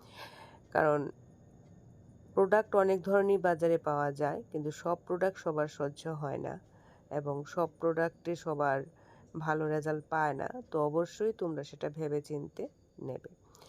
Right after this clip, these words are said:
আর যারা পার্লারে এসে করতে চাইছো, তোমরা অবশ্যই পার্লারে এসে হেনা লাগাবে, কারণ আমি বিশেষভাবে হেনাটাকে তৈরি করি,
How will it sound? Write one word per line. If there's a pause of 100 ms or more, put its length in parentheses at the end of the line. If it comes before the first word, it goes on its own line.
(400)
আর (200)
যারা
পার্লারে
এসে
করতে
চাইছো, (200)
তোমরা (220)
অবশ্যই
পার্লারে
এসে
হেনা (140)
লাগাবে,
কারণ (540)
আমি (580)
বিশেষভাবে
হেনাটাকে
তৈরি
করি,